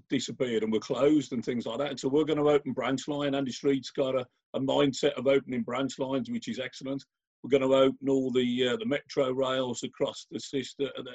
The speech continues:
across the West Midlands system and things like that. That's good. Can we affect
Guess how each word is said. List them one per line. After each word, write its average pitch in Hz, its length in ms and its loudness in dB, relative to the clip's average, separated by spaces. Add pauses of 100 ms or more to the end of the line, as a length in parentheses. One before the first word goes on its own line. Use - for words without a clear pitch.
across - 400 -10 (480)
the - 40 -12
West 135 240 0
Midlands 127 560 0
system 127 360 -2
and 117 100 -4
things 120 220 -4
like 117 160 -4
that. 131 200 -2
That's - 200 -6
good. 151 260 0 (380)
Can 202 120 4
we 196 140 6
affect - 720 -2